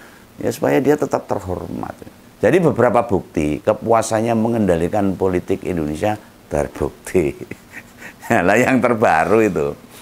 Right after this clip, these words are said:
kabar soal ormas relawan Projo. Ini seruing-seruing loh ini. Yang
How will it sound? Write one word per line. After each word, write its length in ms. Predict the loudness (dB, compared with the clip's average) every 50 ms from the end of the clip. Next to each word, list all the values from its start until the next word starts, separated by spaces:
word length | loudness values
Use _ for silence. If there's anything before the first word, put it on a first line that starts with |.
| -20 -20 -20 -20 -20 -20 -20 -20 -20 -4 0 2
kabar 480 | 2 2 2 2 2 2 2 4 2
soal 800 | 2 2 0 0 0 -2 0 2 4 4 4 4 4 2 0 -4 -2 0
ormas 560 | 2 2 2 2 0 0 0 0 0 0 -2
relawan 560 | 0 0 2 2 2 2 2 2 0 0 0
Projo. 640 | 2 2 0 0 -2 -6 -6 -6 -4 -4 -6 -10 -16 -20 -20 -20 -20 -20 -20 -20 -20 -20 -20 -20 -20 -20 -20 -20 -20 -20 -20 -20 -20 -20 -20 -14 -4
Ini 160 | -2 -2 0
seruing-seruing 680 | 2 4 4 6 6 6 4 4 4 4 4 4 4 4
loh 120 | 2 2 0
ini. 160 | 0 -2 -4 -6 -10 -16 -20 -20 -20 -20 -20 -20 -20 -20 -8 0
Yang 240 | 2 4 4 4